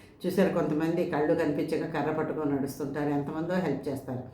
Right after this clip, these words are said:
వాళ్ళు రోడ్డు క్రాస్ చేయాలి. అలాంటి వాళ్ళు చిన్న చిన్న హెల్ప్లు అండి ఇవి, మనమేం పెట్టుబడి పెట్టక్కర్లేదు, ఏమీ లేదు. వాళ్ళు రోడ్డు దాటించడం, లేదా వాళ్ళు బస్సు ఎక్కించడం, ఆటో ఎక్కించడం,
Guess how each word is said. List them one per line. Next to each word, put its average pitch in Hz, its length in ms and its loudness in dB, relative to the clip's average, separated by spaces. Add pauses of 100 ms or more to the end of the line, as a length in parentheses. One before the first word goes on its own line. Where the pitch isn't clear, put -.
(360)
వాళ్ళు 180 240 6
రోడ్డు 165 280 6
క్రాస్ 151 380 0
చేయాలి. 139 460 0
అలాంటి 233 320 6
వాళ్ళు 254 200 6
చిన్న 208 240 2
చిన్న 339 340 4
హెల్ప్లు 247 400 4
అండి 185 140 4
ఇవి, 185 140 4
మనమేం 196 400 4
పెట్టుబడి 208 440 4
పెట్టక్కర్లేదు, 226 580 4
ఏమీ 185 280 4
లేదు. 175 320 0 (340)
వాళ్ళు 175 280 4
రోడ్డు 165 240 6
దాటించడం, 147 640 2
లేదా 151 140 2
వాళ్ళు 143 220 2
బస్సు 143 280 0
ఎక్కించడం, 151 640 0
ఆటో 139 220 0
ఎక్కించడం, 143 640 0